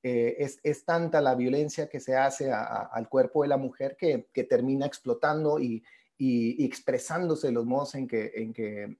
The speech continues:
en, en que alerta a la sociedad de este problema. Entonces yo creo que tenemos, pues, mucho, mucho que hacer en torno a esta reflexión sobre cultura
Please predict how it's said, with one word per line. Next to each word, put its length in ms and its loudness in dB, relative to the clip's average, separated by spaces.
en, 280 -10
en 140 -8
que 100 -2
alerta 520 4
a 20 2
la 100 0
sociedad 420 -2
de 140 -2
este 220 -8
problema. 380 -6
Entonces 240 -4
yo 100 2
creo 160 2
que 80 2
tenemos, 360 2
pues, 160 0
mucho, 280 -2
mucho 340 0
que 100 0
hacer 280 0
en 140 -2
torno 280 0
a 40 0
esta 180 0
reflexión 380 -4
sobre 260 -2
cultura 580 0